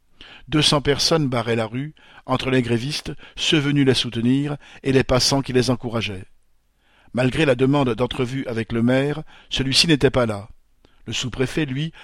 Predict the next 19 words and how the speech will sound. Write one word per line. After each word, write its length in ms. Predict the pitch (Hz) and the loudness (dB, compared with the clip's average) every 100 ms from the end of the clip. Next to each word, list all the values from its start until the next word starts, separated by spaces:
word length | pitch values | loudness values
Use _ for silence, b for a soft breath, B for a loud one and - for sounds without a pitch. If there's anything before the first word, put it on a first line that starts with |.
| B - | B -8
a 80 | |
prétendu 480 | 127 143 147 139 175 | -2 0 0 0 -2
qu'il 160 | 147 127 | -2 0
ne 100 | 127 | 0
pouvait 240 | 127 120 | 0 -2
rien 280 | 120 139 165 | 0 0 0
pour 100 | 135 | 0
les 100 | 127 | -2
grévistes. 540 | 117 113 101 - - - b b b b - | -2 -4 -6 -10 -12 -18 b b b b -4
Mais 80 | 123 | 0
ça 120 | 135 | 0
ne 60 | |
fait 120 | 127 123 | 0 -4
rien. 280 | 110 104 95 b b b | -4 -8 -10 b b b
Elles 120 | 110 | -4
se 100 | - | -2
sont 160 | 131 139 | -2 -2
fait 220 | 139 135 | -2 0
entendre 500 | 131 - 143 151 151 | -2 -2 -2 -2 -6